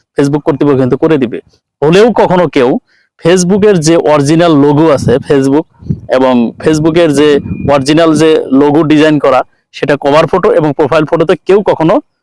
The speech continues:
সেভ করবেন না। সেভ করলে কিন্তু আপনার আইডি দেখা যায় যে হলো ডিসেবল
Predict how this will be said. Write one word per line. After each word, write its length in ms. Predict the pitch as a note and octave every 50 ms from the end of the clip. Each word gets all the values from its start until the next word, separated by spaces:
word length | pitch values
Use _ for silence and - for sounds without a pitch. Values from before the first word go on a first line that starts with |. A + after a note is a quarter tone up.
| _ -
সেভ 160 | - - E3+ C#3+ -
করবেন 260 | D3+ C#3 B2 A#2+ G#2+
না। 100 | F#2+ F#2+ G#2
সেভ 200 | - - F#3+ F#3+
করলে 180 | - G#3 G3+ G#3
কিন্তু 220 | F3+ G3 F#3+ F3+ A3 A3
আপনার 300 | - C#3+ C#3+ D#3 D3+ C#3+
আইডি 300 | C3 C#3+ C#3+ C3+ C#3 E3+ A3 _ _ _ _ _ _ -
দেখা 280 | C3+ C3 C3+ C3 D3 C#3+
যায় 120 | C#3+ C#3
যে 80 | C3+ C#3
হলো 120 | C3+ C3 B2+ B2 - D3+ C3+
ডিসেবল 300 | C#3 D3 C#3+ D3 C#3+ C#3+